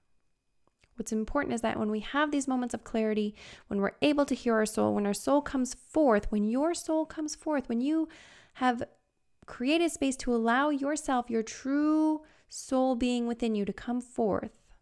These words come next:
when you allow this,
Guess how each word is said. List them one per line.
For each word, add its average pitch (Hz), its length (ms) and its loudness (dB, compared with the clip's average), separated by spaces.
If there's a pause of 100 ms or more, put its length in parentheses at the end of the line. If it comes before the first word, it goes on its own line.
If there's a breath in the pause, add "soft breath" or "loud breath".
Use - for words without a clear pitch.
(2000)
when 214 160 0
you 220 140 2
allow 220 460 4
this, - 640 -6